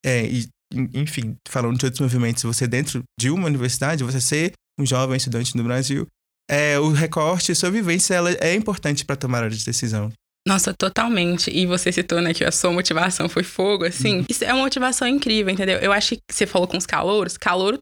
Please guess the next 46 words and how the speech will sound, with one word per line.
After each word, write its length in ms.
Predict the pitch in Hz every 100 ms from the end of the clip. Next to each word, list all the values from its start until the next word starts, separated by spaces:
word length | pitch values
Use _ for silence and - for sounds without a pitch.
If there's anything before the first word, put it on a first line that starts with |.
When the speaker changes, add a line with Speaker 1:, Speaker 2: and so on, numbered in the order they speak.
| -
Speaker 2:
tem 220 | 196 247
esse 180 | 285 285
fogo, 300 | - 156 180
entendeu? 180 | 202 175
Tem 220 | 180 185
essa 160 | 247 233
vontade 340 | 208 214 170
de 60 | 170
descobrir 360 | - - 170
as 140 | 165 -
coisas 240 | 175 180
e 60 | 180
aproveitem, 640 | 185 214 190 165 170 175
gente. 280 | 170 170 165 -
É, 280 | 175 170 -
vão 260 | 185 220
descobrir 360 | 269 - 196 196
os 80 | 202
movimentos, 600 | 196 185 175 165 175 -
conversem 480 | 202 180 185 233 240
com 140 | 214
os 80 | 190
veteranos, 500 | 185 185 175 165 180
porque 140 | 190
tem 120 | 190
muita 120 | 202 214
gente 220 | 214 208
aberta 500 | 185 175 185 214 180
a 60 |
te 100 | 180
passar 300 | - 180 185
muita 240 | 185 226 269
coisa 280 | - 196 190
legal. 440 | 180 151 147 160
Não 160 | 190 226
deixe 200 | 226 214
essa 100 | 202
oportunidade 400 | 180 180 170 -
passar, 320 | 170 - 165
porque 180 | - 185
você 80 | 180
consegue 400 | 180 185 165 175
aprender 280 | 180 180
muita 260 | 180 226 262
coisa, 280 | - 185 190
lutar 240 | 190 190